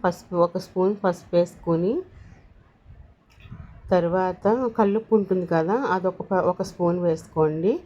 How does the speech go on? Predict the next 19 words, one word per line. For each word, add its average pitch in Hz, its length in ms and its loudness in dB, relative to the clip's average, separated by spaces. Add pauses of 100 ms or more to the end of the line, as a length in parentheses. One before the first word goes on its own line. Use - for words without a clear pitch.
(400)
తర్వాత 185 420 0
రెండు 214 240 2
స్పూన్ల 196 380 2
కారం 175 460 0
వేసుకోండి. 160 760 0 (320)
మీరు 202 340 4
మీ 220 140 2
రుచికి 196 300 -2
సరిపడగా 185 540 2
వేసుకోండి. 160 600 -2
మేమైతే 185 480 -2
కొంచెం 202 400 -2
కారం 175 300 0
తింటాం 175 360 -4
కాబట్టి 175 540 -2 (380)
రెండు 185 200 2
స్పూన్లు 185 360 0
కారం 175 400 -2
వేసాను. 165 540 -2